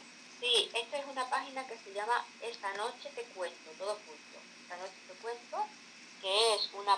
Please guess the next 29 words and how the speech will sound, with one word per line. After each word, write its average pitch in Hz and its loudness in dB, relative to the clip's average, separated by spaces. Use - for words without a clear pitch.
página, 247 6
eh, 185 6
de, 180 -2
eh, 359 2
ideada 208 12
por, 175 4
por 165 0
un 190 -2
señor 196 4
de, 160 -10
de 160 -10
Cantabria, 240 6
de 277 6
la 196 6
zona - -10
norte - -12
de 175 -8
España, 381 4
y 190 -4
entonces, 190 -2
pues, 202 -6
ahí 180 2
vamos 208 6
dejando 233 6
las 190 -4
personas 175 0
que - -12
queremos, 233 4
porque, 190 -6